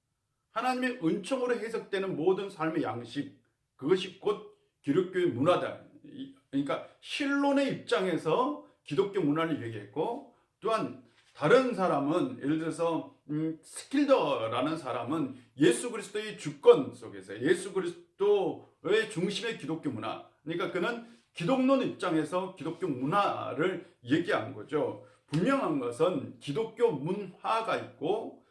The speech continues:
그 문화가 결국 우리의 삶 가운데 영향을 미쳐야 된다라는 거죠. 그렇다면 그 문화는 뭐냐?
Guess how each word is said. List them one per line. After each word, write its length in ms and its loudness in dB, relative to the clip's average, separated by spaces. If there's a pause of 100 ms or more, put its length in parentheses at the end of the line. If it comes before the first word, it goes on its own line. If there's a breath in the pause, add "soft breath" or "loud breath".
(180 loud breath)
그 120 -4
문화가 1000 0 (160)
결국 480 -2
우리의 380 -4
삶 340 -4
가운데 640 0 (140)
영향을 480 0
미쳐야 800 -4
된다라는 1120 0
거죠. 400 -4
그렇다면 540 -2 (200 loud breath)
그 120 -6
문화는 480 0
뭐냐? 520 -2